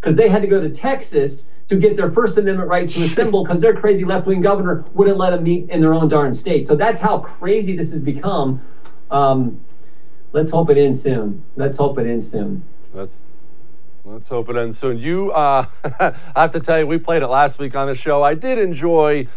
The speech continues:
Speaker 2: you tearing Merrick Garland a new one. For anyone who missed last week's show, please,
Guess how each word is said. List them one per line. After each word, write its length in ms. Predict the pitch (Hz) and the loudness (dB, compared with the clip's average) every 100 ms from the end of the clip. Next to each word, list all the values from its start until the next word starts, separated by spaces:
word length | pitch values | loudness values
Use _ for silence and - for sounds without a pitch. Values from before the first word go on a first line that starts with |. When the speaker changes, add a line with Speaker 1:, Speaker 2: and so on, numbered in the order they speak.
| - - | -6 -6
Speaker 2:
you 200 | 139 165 | -4 -4
tearing 520 | - - 185 170 156 | -4 0 2 2 0
Merrick 300 | 151 147 135 | 0 0 0
Garland 500 | 143 156 151 147 139 | 2 4 4 0 0
a 40 | 131 | -2
new 200 | 135 156 | 0 0
one. 160 | 156 147 | 0 -2
For 200 | 156 160 | 0 2
anyone 360 | 233 269 240 | 2 0 -2
who 160 | 185 208 | -2 -4
missed 340 | 185 208 180 | 0 0 0
last 360 | 175 180 180 170 | 2 2 2 0
week's 200 | 160 147 | -4 -4
show, 240 | - 156 | -2 0
please, 340 | 151 190 196 | 0 0 0